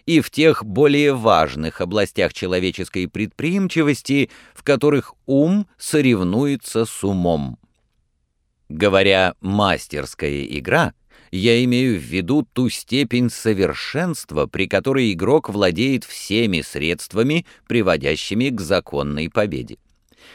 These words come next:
Эти средства не только многочисленны, но и многообразны, и часто предполагают такое знание человеческой души,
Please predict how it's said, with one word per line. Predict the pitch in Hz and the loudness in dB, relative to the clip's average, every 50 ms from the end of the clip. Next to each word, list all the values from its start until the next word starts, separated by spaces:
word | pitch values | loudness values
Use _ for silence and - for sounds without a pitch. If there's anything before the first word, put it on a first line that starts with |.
| - _ _ | -20 _ _
Эти | - 180 180 - 190 | 2 2 2 2 0
средства | 175 - - 214 233 226 - - - - 151 147 165 165 160 156 131 | -2 0 0 2 2 2 0 -2 -6 -6 0 2 4 4 4 2 0
не | - 131 156 165 165 | 0 0 0 0 0
только | - _ - 143 143 123 92 78 - - 87 | -2 _ 0 2 2 2 2 0 -2 -4 -2
многочисленны, | 85 85 85 85 82 73 76 67 - - - 135 165 160 - - - 73 71 71 65 64 65 58 - _ _ _ _ _ - | -2 -2 -2 -4 -2 -2 -4 -4 -4 -6 -10 -10 -10 -10 -10 -10 -8 -6 -6 -6 -6 -6 -8 -8 -10 _ _ _ _ _ 0
но | 113 113 104 92 | 2 2 4 4
и | 95 95 | 2 0
многообразны, | 90 95 98 92 95 95 87 82 76 78 80 67 - - 160 139 - - 67 64 - - _ _ _ _ - - - - | 0 0 -2 -2 -2 -2 0 0 0 -2 -2 -4 -4 -4 -4 -4 -6 -6 -10 -12 -12 -14 _ _ _ _ -20 -20 -6 0
и | 123 131 107 | 2 2 2
часто | - - 92 85 90 90 - - 135 | 2 2 0 0 0 0 0 -2 0
предполагают | 127 117 95 - - - 85 82 80 76 82 92 107 113 - _ | 0 0 -2 -2 0 0 0 2 2 2 2 0 0 -2 -2 _
такое | - 92 - - 107 117 113 98 | -2 0 0 0 0 2 0 0
знание | 69 71 82 92 104 117 117 113 104 - | -2 -2 -2 -2 0 0 0 0 0 -2
человеческой | - 90 85 85 82 85 104 107 - 107 - - - 90 80 | -4 -2 -2 0 0 0 -2 -4 -6 -8 -8 -6 -4 -4 -4
души, | 71 78 76 67 - - 98 127 147 151 | -4 -6 -8 -8 -6 -6 -2 -2 -2 -2